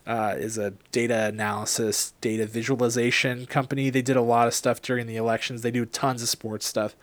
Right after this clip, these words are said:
They did a study. It was like, I wanna say it was like twenty seventeen or twenty fifteen or something like that. So not the most current thing, but of, of the award shows that were most, uh,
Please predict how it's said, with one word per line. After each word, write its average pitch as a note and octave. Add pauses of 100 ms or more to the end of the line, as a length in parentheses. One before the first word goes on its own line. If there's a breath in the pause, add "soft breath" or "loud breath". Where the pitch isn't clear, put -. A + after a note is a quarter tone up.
(380 soft breath)
They D#3
did D#3+
a C#3+
study. C#3
It C3
was B2+
like, B2 (1300 soft breath)
I C3+
wanna D#3
say D3+
it C#3
was C3
like A2+
twenty C#3
seventeen B2+
or B2
twenty B2
fifteen C3+
or C3+
something C#3+
like D3
that. D3
So D3
not E3
the C#3+
most C3
current D3
thing, E3
but C#3+
of, C3+ (380)
of D#3
the D#3+
award C3+
shows C#3
that B2+
were B2+
most, B2 (100)
uh, A2+